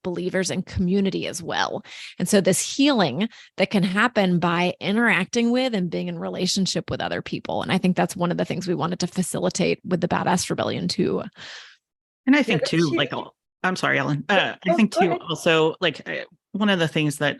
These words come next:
Speaker 2: I think is really important for us is to sort of demonstrate and model,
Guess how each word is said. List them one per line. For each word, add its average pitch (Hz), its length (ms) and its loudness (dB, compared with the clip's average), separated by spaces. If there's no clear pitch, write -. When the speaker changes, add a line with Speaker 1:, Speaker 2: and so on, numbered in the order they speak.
Speaker 2:
I 147 100 -4
think 151 160 -2
is 135 140 -8
really 147 240 0
important 143 460 -2
for - 280 -8
us 208 440 0
is 143 260 -2
to 151 380 0
sort 147 180 -4
of 123 80 -8
demonstrate 147 640 0
and 139 240 -2
model, 208 580 -2